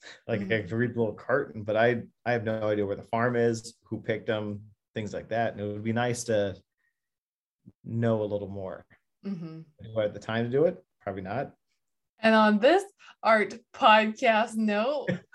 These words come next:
Speaker 2: well, thank you, Samuel, as always, for joining me.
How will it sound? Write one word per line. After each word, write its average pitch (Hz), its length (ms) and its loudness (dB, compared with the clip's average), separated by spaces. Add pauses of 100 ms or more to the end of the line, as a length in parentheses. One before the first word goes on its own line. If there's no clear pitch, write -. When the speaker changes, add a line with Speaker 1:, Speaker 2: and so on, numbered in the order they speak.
(3000)
Speaker 2:
well, 311 420 8 (200)
thank 277 240 0
you, 262 100 -8
Samuel, 254 500 2
as 233 60 -10
always, 233 680 -2 (200)
for 240 120 0
joining 214 580 0
me. 226 340 -4